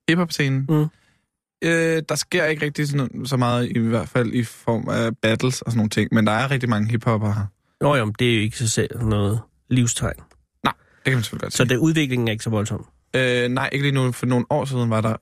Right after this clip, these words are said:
Speaker 1: skete der rigtig meget, men det var bare ligesom de samme
Speaker 2: Ja,
Speaker 1: ti
Speaker 2: det,
Speaker 1: mennesker, der
Speaker 2: det
Speaker 1: var i
Speaker 2: kommer vel i
Speaker 1: fokus.
Speaker 2: bølger.
Speaker 1: Det tror jeg. Lige nu er det,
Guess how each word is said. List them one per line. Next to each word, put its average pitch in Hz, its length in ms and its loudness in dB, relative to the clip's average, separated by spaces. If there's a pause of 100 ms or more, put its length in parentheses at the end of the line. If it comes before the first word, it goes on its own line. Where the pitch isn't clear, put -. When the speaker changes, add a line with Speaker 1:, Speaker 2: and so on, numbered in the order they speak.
Speaker 1:
skete 120 220 0
der 127 60 4
rigtig 135 220 0
meget, 107 360 2 (760)
men 113 200 2
det 95 80 2
var 117 120 2
bare 117 160 0
ligesom 113 220 2
de 156 80 0
samme 104 380 2 (1200)
Speaker 2:
Ja, - 40 0
Speaker 1:
ti 110 140 4
Speaker 2:
det, 127 80 2
Speaker 1:
mennesker, 107 300 0
der 98 140 0 (420)
Speaker 2:
det 135 120 -2
Speaker 1:
var 139 80 2
i 147 60 2
Speaker 2:
kommer 147 160 0
vel 139 100 0
i 135 40 0
Speaker 1:
fokus. 131 60 -4
Speaker 2:
bølger. 117 300 0 (520)
Speaker 1:
Det 151 100 0
tror 147 180 0
jeg. 117 200 -2
Lige 147 200 2
nu 165 140 4
er 127 80 2
det, 113 300 0